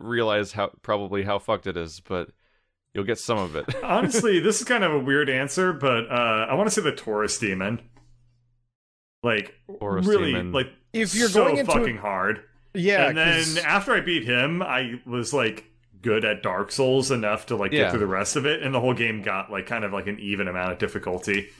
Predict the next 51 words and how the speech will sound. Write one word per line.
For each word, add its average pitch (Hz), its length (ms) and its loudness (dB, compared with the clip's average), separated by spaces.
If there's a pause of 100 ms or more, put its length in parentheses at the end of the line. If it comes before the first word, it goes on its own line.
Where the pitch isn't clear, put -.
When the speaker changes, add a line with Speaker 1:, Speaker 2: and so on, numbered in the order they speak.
(320)
Speaker 1:
So 143 100 2
the 127 60 6
Speaker 2:
But 143 80 2
Speaker 1:
hard 185 180 0
thing 196 100 -2
Speaker 2:
I've 143 200 2
Speaker 1:
about 127 200 -20
Taurus 165 320 -2
Demon 123 300 -2
is 107 120 -6
the 120 140 0
whole, 123 320 2
is 120 80 -2
that 117 160 2
it's - 340 -8
a - 80 -8
whole 120 320 0
level. 95 520 -2
It's 107 100 -10
the 117 100 -4
first - 280 -4
time 120 320 0
where 117 100 0
Speaker 2:
Yeah. 104 40 0
Speaker 1:
you 104 40 2
have 95 80 -4
to 98 60 -14
go 104 140 0
from 101 220 -6
bonfire 113 680 0
through 101 260 -4
several 117 540 0
di-, 113 200 0
dangerous 110 480 0
areas 101 280 2
Speaker 2:
Yes. 101 120 0
Speaker 1:
all 107 120 2
the 107 80 2
way 104 80 6
up 101 100 0
to 101 140 0
a 95 40 2
boss 104 320 -2
fight 95 280 -4
that 95 40 -4
you 95 60 -2
have 92 140 -4
to - 60 -20
take 98 220 -4
down 95 280 -2
without, 92 300 -2